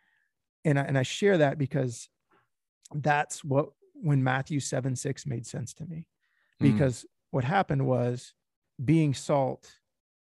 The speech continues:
Speaker 1: made him thirsty. And it, I wasn't
Speaker 2: Mm.
Speaker 1: just throwing it out there as if, like,
Speaker 2: That's great.
Speaker 1: this, it's not valuable. He saw that I valued it so much that I wasn't just gonna share it with anybody. And it was different.
Speaker 2: Mm. That's great.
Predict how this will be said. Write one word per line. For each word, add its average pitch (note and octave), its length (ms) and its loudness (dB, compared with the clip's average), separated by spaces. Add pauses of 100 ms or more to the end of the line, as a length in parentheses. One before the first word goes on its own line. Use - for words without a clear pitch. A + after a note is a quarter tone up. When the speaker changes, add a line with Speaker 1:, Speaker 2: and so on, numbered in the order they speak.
(280)
Speaker 1:
made C#3 220 2
him C3+ 160 0
thirsty. C3 560 -8 (380)
And B2+ 120 -2
it, B2 160 -4
I C3+ 60 -4
wasn't C3+ 300 2
Speaker 2:
Mm. - 20 -2
Speaker 1:
just C3 180 -6
throwing C3 220 -2
it B2 100 -2
out B2 220 -2
there B2+ 180 -4
as B2+ 140 -6
if, B2+ 200 -8
like, B2 120 -6
Speaker 2:
That's A#2+ 80 -8
great. F#2 220 -2
Speaker 1:
this, - 240 -10 (600)
it's D3 200 -4
not C3+ 260 0
valuable. B2+ 800 0 (360)
He D#3 200 -4
saw D3+ 260 0
that C3 160 -2
I B2+ 120 -2
valued C3 400 0
it C3 120 -6
so C3 220 -4
much B2+ 260 -4
that A#2+ 120 -6
I A#2+ 40 -2
wasn't B2+ 340 -2
just A#2+ 220 -6
gonna A#2+ 280 -4
share - 280 -4
it C3+ 60 -4
with C3+ 140 -10
anybody. D3 560 -16 (880)
And B2+ 100 -2
it B2 40 0
was G#2 140 -6
different. - 440 -10 (1000)
Speaker 2:
Mm. A2 280 -2 (600)
That's - 100 -20
great. G2 440 -2